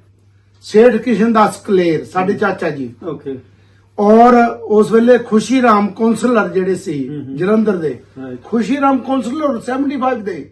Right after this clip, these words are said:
Speaker 2: ਸੈਵਨਟੀ ਫਾਈਵ ਮੇਂ ਕੌਂਸਲਰ ਥੇ।
Speaker 1: ਨਾਈਨਟੀਨ ਸੈਵਨਟੀ ਫਾਈਵ ਦੇ।
Speaker 2: It's a great thing।
Speaker 1: ਉਹ, ਉਹਨਾਂ ਨੇ ਕਿਹਾ, "ਨਹੀਂ, ਬੂਟਾ ਮੰਡੀ ਕਹਿੰਦੀ ਆ ਵੀ ਜਲੰਧਰ ਦੇ ਕੀ ਕੀਮਤ ਆ ਤੁਹਾਡੀ,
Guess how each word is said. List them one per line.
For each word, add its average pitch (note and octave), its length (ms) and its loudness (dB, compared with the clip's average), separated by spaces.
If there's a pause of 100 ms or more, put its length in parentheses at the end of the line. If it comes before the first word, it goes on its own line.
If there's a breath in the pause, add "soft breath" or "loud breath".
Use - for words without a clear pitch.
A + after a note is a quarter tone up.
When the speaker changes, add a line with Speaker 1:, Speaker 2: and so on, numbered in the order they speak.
(160)
Speaker 2:
ਸੈਵਨਟੀ E3 340 -12
ਫਾਈਵ F3+ 440 -8
ਮੇਂ G3+ 120 -6
ਕੌਂਸਲਰ F3+ 420 -4
ਥੇ। A3 60 -2
Speaker 1:
ਨਾਈਨਟੀਨ B3 420 2
ਸੈਵਨਟੀ B3+ 340 2
ਫਾਈਵ A3 280 2
ਦੇ। D3+ 200 -10
Speaker 2:
It's E3 240 -14
a D3 60 -12
great F#3+ 280 -8
thing। A#2 180 -18 (180)
Speaker 1:
ਉਹ, F#3+ 200 -2
ਉਹਨਾਂ C4 520 -2
ਨੇ C#4 160 -2
ਕਿਹਾ, A3+ 580 2 (440)
"ਨਹੀਂ, G3 440 0 (760)
ਬੂਟਾ A#3 460 0
ਮੰਡੀ B3+ 540 2
ਕਹਿੰਦੀ A#3 500 2
ਆ A#3+ 400 6
ਵੀ B3 140 2
ਜਲੰਧਰ A3 480 0
ਦੇ A#3+ 240 0
ਕੀ B3 320 -4
ਕੀਮਤ B3 440 0
ਆ A3 80 4
ਤੁਹਾਡੀ, D3 420 -6